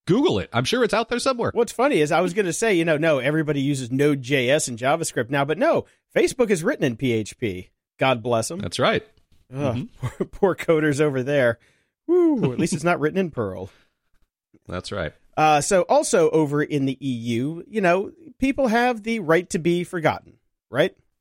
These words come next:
Speaker 1: Mm-hmm.
Speaker 2: This is a thing that's
Speaker 1: Yes.
Speaker 2: been going on. And apparently, Google has received six hundred and fifty-five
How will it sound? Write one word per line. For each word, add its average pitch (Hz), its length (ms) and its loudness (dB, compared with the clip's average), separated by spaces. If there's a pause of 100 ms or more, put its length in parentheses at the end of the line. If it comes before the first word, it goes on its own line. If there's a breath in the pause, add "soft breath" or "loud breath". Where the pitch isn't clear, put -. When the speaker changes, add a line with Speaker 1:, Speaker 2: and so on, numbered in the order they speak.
(140)
Speaker 1:
Mm-hmm. 87 220 0
Speaker 2:
This 151 120 -2
is 156 120 0
a 151 60 0
thing 156 160 2
that's 156 160 2
Speaker 1:
Yes. - 80 -6
Speaker 2:
been 156 80 -2
going 147 260 2
on. 117 300 -4 (400)
And 170 220 2
apparently, 160 840 0 (220)
Google 240 260 0
has 202 240 0
received 175 480 -2
six - 260 -6
hundred 302 240 -2
and 220 100 -10
fifty-five 226 680 -2